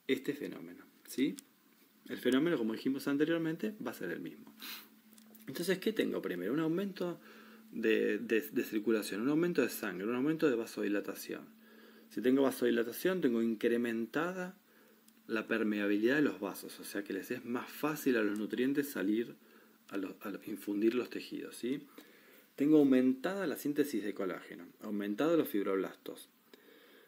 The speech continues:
Entonces tengo aumentada la proliferación de osteoblastos, ¿sí? De esto, estos osteoblastos,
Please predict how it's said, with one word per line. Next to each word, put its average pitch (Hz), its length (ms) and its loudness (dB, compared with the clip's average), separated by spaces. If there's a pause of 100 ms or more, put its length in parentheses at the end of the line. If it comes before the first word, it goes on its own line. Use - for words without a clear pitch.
(140)
Entonces 151 340 -4
tengo 156 220 2
aumentada 127 560 4
la 123 220 0
proliferación 104 840 0
de 120 100 4
osteoblastos, - 1000 -4
¿sí? 170 380 -2
De 95 120 -12
esto, - 240 -10
estos 127 240 -6
osteoblastos, 127 840 0